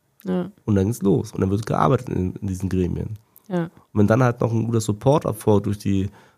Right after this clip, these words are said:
Speaker 2: Fachabteilung Arbeitssicherheit, ja, wenn, äh, das Zeit gibt, ja, auch das Thema Zeit ist oftmals, was wir auch mit Beteiligung lösen können,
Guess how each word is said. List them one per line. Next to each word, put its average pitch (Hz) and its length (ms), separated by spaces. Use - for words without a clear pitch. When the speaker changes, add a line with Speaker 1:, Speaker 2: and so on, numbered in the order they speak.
Speaker 2:
Fachabteilung 117 640
Arbeitssicherheit, 101 800
ja, 110 220
wenn, 110 240
äh, 101 380
das - 400
Zeit 175 360
gibt, - 380
ja, - 100
auch - 60
das 101 160
Thema 107 180
Zeit 135 440
ist 123 120
oftmals, 113 640
was 110 200
wir 110 240
auch - 240
mit - 140
Beteiligung 123 640
lösen 107 320
können, 135 300